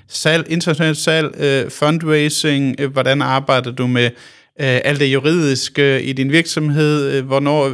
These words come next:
hvordan laver du din strategi, sådan helt grundlæggende. Og når virksomheden har været igennem det her forløb, så vil nogle af dem nå hen til en sparringsfase, hvor de kan få, gå ud i byen og, og hente, øh, ekstern, øh, assistance til bestemte konkrete, øh,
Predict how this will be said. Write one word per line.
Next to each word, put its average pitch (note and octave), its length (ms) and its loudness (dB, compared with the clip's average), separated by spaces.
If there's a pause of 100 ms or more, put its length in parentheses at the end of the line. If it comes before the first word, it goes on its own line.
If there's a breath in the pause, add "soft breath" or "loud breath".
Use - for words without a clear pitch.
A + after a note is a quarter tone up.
(120)
hvordan D3 220 -2
laver D3+ 200 2
du C#3+ 60 0
din B2+ 180 -4
strategi, - 520 -4
sådan F3+ 140 -4
helt D#3 120 0
grundlæggende. D#3 460 0 (720 loud breath)
Og E3 80 -2
når D#3+ 80 2
virksomheden F#3 340 0
har E3 60 0
været D3 100 4
igennem F3 240 0
det E3+ 80 0
her E3+ 100 2
forløb, E3 340 0
så E3+ 100 -8
vil E3+ 100 2
nogle E3+ 220 0
af F#3 60 -2
dem D#3+ 260 0
nå F3 100 -2
hen D#3 200 2
til D3 320 0
en - 120 -6
sparringsfase, F#3 800 -2 (180)
hvor D#3+ 180 2
de D3 140 0
kan C#3+ 160 -4
få, C#3 420 -4
gå C#3+ 220 -2
ud D#3+ 180 0
i - 20 -2
byen D#3 280 0
og, B2+ 160 -2 (440 loud breath)
og C#3+ 120 -2
hente, D3+ 480 0 (100)
øh, C3+ 180 -2
ekstern, C#3+ 600 -2
øh, - 200 -8 (520)
assistance D#3+ 640 -2 (460)
til C#3 140 4
bestemte D3+ 480 -2
konkrete, D3 560 0
øh, B2 260 0